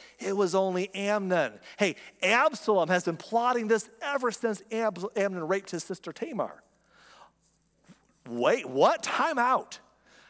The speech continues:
Jonadab, here's, here's Jonadab saying to David, "Hey, don't, let me, let me be a hero here. Let me, let me encourage you, king. Good news. Your kids are okay except for Amnon, 'cause Absalom's been planning to kill him for a long time."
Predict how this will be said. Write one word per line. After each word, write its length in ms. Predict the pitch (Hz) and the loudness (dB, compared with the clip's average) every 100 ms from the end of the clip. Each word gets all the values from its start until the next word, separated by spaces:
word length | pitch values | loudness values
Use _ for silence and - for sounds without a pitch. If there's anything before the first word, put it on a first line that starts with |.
| - | 2
Jonadab, 360 | 226 254 226 185 | 4 6 2 2
here's, 300 | 233 180 - | 0 -2 -8
here's 420 | 214 202 277 214 | -8 0 0 4
Jonadab 360 | 220 277 196 | 2 4 0
saying 180 | - 226 | 0 0
to 60 | 185 | 4
David, 260 | 208 165 | 2 2
"Hey, 160 | 202 254 | 0 0
don't, 260 | 147 202 - - | -2 -10 -12 -12
let 80 | 233 | -6
me, 100 | 220 | -4
let 100 | 226 | -2
me 80 | 220 | -2
be 140 | 185 | -2
a 20 | |
hero 240 | 139 160 131 | -2 -2 -2
here. 120 | 139 | -2
Let 140 | 180 | -4
me, 0 | - - | -6 -4
let 60 | |
me 80 | 214 | -4
encourage 480 | 143 - 196 175 131 | -4 -4 -2 -2 -6
you, 60 | 123 | -12
king. 440 | - 127 123 117 _ _ _ _ _ _ _ | -10 -10 -10 -14 _ _ _ _ _ _ _
Good 240 | - 269 214 | 0 0 0
news. 720 | 180 190 147 92 - - - _ _ _ _ _ _ _ _ _ _ | 0 2 0 -4 -14 -14 -18 _ _ _ _ _ _ _ _ _ _
Your 80 | 151 | -4
kids 240 | - 202 | 0 2
are 100 | 175 190 | 4 2
okay 300 | 175 - 175 | 0 -2 -2
except 200 | - 180 | -2 -8
for 140 | - 156 | -8 -4
Amnon, 440 | 156 135 104 95 - - | -4 -2 -6 -10 -18 -16
'cause 180 | - 147 - - | -8 -8 -8 -2
Absalom's 420 | 196 214 175 196 170 | 2 2 2 -4 -2
been 120 | 147 | -2
planning 260 | 185 180 | 2 2
to 80 | 147 | 0
kill 260 | - - 160 | -4 -2 -2
him 140 | 165 | -2
for 80 | - | -2
a 40 | |
long 220 | 135 131 117 | -2 -2 -2
time." 240 | 160 | -2